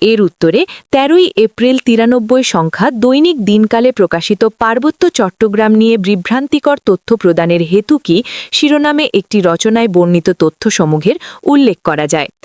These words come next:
এ রচনায় উল্লেখ করা হয় যে ষড়যন্ত্রকারীরা শুধু পার্বত্য চট্টগ্রামের নিরীহ, নিরস্ত্র, নিরপরাধ মানুষকে হত্যা করেই ক্ষান্ত নয়,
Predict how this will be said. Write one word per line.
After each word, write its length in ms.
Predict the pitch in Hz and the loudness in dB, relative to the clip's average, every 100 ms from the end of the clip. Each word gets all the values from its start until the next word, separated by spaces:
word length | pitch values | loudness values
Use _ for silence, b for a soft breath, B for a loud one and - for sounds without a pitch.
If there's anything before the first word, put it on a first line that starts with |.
| B B - | B B -2
এ 140 | 262 | 0
রচনায় 460 | 262 254 320 330 339 | 2 0 0 0 0
উল্লেখ 320 | 277 294 339 - | 2 4 4 2
করা 220 | 214 170 | -2 -2
হয় 240 | 160 160 151 | 0 -2 0
যে 200 | 170 339 B B - | 0 -2 B B -6
ষড়যন্ত্রকারীরা 1000 | 285 277 320 349 349 370 302 226 220 233 | -2 0 2 2 0 -2 0 0 0 0
শুধু 300 | - 220 247 | -2 -2 0
পার্বত্য 580 | - 202 202 262 - 311 | 0 -2 0 -2 0 -2
চট্টগ্রামের 680 | 220 175 - 202 202 220 226 | -2 -4 -2 0 0 2 2
নিরীহ, 380 | 214 226 277 - 302 | 2 2 0 0 2
নিরস্ত্র, 680 | 240 175 175 175 - 220 240 B B | 2 2 0 -2 0 0 0 B B
নিরপরাধ 640 | 226 269 311 311 320 320 254 | 2 2 2 2 0 0 0
মানুষকে 460 | 220 190 214 - 233 | 0 0 -2 -2 -2
হত্যা 360 | 196 214 269 | 0 -2 -4
করেই 280 | 262 269 277 | -2 0 0
ক্ষান্ত 400 | - 208 165 160 | -2 -4 -2 -2
নয়, 280 | 160 156 | 0 0